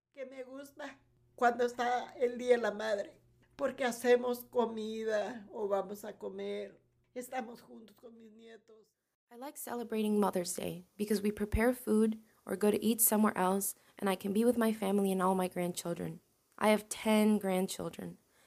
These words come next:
Speaker 2: Those are the nice things in life. Sometimes we prepare this chicken dish we eat in Guatemala, something we call recado. So we make chicken recado, or sometimes we make turkey recado,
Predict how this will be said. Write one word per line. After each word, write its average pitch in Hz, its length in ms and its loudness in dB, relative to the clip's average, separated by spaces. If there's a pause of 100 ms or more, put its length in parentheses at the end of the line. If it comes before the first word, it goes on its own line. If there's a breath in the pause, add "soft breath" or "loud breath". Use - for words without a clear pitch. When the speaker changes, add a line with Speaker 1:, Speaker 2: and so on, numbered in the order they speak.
(160 soft breath)
Speaker 2:
Those 254 400 6
are - 80 -4
the 185 120 -2
nice 196 280 2
things 190 260 -4
in 180 120 -6
life. 170 240 -4 (640 soft breath)
Sometimes 254 600 2
we 220 100 2
prepare 220 380 2
this 196 180 0
chicken 240 380 -4
dish 180 260 -4
we 190 100 -4
eat 196 240 -2
in - 140 -6
Guatemala, 175 600 -2 (400 soft breath)
something 226 320 2
we 220 100 6
call 202 420 4
recado. 170 480 -2 (440 soft breath)
So - 160 2
we 202 120 6
make 196 240 2
chicken 262 320 2
recado, 240 600 6
or 202 80 -4
sometimes 190 440 -2
we 190 80 -2
make 170 260 -4
turkey 233 320 2
recado, 214 500 6